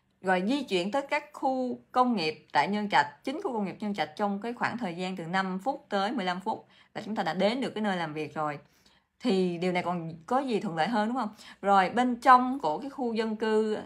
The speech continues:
Thăng Long Home Hiệp Phước này, chúng ta đã có sẵn, ờm, sân, ờ, tennis nè, rồi những cái đường chạy bộ rất là đẹp với những hàng cây và mặt đường rất là phẳng. Rồi chúng ta lại có những cái công viên và tăng cái mảng xanh của mình, có thể là giải trí khi chúng ta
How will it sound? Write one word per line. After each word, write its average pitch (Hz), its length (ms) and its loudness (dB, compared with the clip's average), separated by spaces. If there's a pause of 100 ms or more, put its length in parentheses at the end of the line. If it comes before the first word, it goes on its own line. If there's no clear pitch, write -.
Thăng 220 160 -4
Long 220 120 0
Home 214 180 -2
Hiệp 170 100 -6
Phước - 160 -8
này, 185 140 -2
chúng 233 80 -6
ta 233 80 -6
đã 147 140 -2
có - 320 2
sẵn, - 380 -4 (400)
ờm, 160 540 -8 (500)
sân, 254 280 -2
ờ, 240 160 -2
tennis 254 380 -2
nè, 202 120 -2 (400)
rồi 175 160 -2
những 185 180 -2
cái 302 100 -4
đường 208 200 4
chạy 175 160 0
bộ 165 220 2
rất 277 100 -2
là 262 100 2
đẹp 160 340 -4
với 254 360 -4
những 190 180 -4
hàng 180 320 -4
cây 208 300 4
và 170 180 0
mặt 160 240 -4
đường 170 300 -4
rất 233 100 -4
là 226 100 -2
phẳng. 160 440 0 (340)
Rồi 180 80 -12
chúng 240 120 -4
ta 233 100 2
lại 180 120 2
có 190 300 4
những 247 120 -2
cái 269 120 -8
công 240 280 0
viên 247 440 0 (140)
và 165 160 2
tăng 220 260 2
cái 240 120 -4
mảng 175 140 -4
xanh 226 260 -2
của 220 100 -6
mình, 190 240 -2
có 202 100 -4
thể 202 180 -4
là 185 120 -2
giải 156 380 -2
trí 247 300 0
khi 240 80 -6
chúng 240 160 -6
ta 202 200 -2